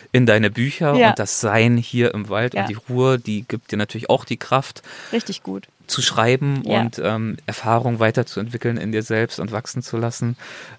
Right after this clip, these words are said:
Speaker 1: Wie ist es denn, wenn du jetzt sagst, zum Beispiel jetzt in München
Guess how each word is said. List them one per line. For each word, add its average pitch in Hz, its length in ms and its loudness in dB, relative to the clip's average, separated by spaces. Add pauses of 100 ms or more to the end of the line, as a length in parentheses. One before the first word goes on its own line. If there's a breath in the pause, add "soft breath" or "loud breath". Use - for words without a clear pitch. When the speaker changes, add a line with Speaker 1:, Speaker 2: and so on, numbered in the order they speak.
Speaker 1:
Wie 123 120 0
ist - 120 2
es - 140 0
denn, 135 200 6
wenn 127 140 2
du 123 60 2
jetzt 120 260 2
sagst, 113 420 0
zum - 120 -10
Beispiel 107 220 -2
jetzt - 120 -6
in 95 80 -4
München 120 560 -2